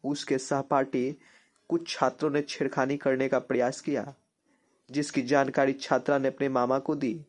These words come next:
वहीं छात्रा के मामा ने जब छेड़खानी का विरोध किया तो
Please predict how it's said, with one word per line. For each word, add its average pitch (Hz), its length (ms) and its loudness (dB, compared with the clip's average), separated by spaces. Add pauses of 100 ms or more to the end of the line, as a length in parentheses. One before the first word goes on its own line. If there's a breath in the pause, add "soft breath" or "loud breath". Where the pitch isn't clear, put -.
(760 soft breath)
वहीं 160 300 2 (160)
छात्रा 147 400 4
के 165 140 0
मामा 143 320 4
ने 147 120 2
जब 143 200 2
छेड़खानी 131 480 0
का 135 100 4
विरोध 131 320 0
किया 127 260 0 (260)
तो 131 100 2